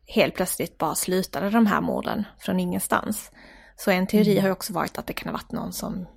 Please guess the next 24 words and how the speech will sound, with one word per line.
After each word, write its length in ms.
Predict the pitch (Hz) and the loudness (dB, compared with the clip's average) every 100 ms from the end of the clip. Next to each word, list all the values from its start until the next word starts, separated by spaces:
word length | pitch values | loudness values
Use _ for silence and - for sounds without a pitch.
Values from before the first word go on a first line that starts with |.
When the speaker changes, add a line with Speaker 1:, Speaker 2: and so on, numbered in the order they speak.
| _ _ | _ _
Speaker 1:
inte 340 | 180 175 - 208 | -8 -8 -6 2
bodde 480 | 226 190 - 165 - - _ _ _ _ - | 4 4 0 -6 -6 -16 _ _ _ _ -6
i 100 | 185 | 0
London 400 | 185 170 175 175 | 2 0 -4 -6
längre, 300 | 175 175 170 | -6 -8 -8
kanske 260 | - 180 170 | -8 -8 -6
flyttade 560 | 175 - - 175 175 - _ | -6 -8 -6 -4 -4 -8 _
eller 200 | - 170 | -6 -4
bara 320 | 170 170 165 160 | 2 2 0 -2
var 160 | 156 | -4
där 120 | 151 | -4
tillfälligt. 720 | - 220 214 - - - - - _ _ _ _ _ _ | 0 2 2 0 -6 -8 -10 -20 _ _ _ _ _ _
Speaker 2:
Mm. 360 | 196 180 165 156 _ _ _ _ _ _ - | 0 2 0 -4 _ _ _ _ _ _ 4
Speaker 1:
Men 160 | 220 | 8
oavsett 400 | 233 220 254 - | 8 8 4 4
vad, 320 | 208 170 185 | 6 6 6
eh, 380 | 220 - - 196 | 2 -2 -2 0
vilka 220 | 190 185 | 0 -2
teorier 440 | 185 190 185 180 180 | -2 0 0 0 0
man 160 | 180 | -2
hade 500 | 185 202 196 185 202 - | 0 0 0 -2 -2 0
om 100 | 190 | -2
s-, 160 | - - - | -2 -12 -6
seriemördaren, 800 | - 180 175 175 175 175 208 | 0 0 2 0 -2 -2 -2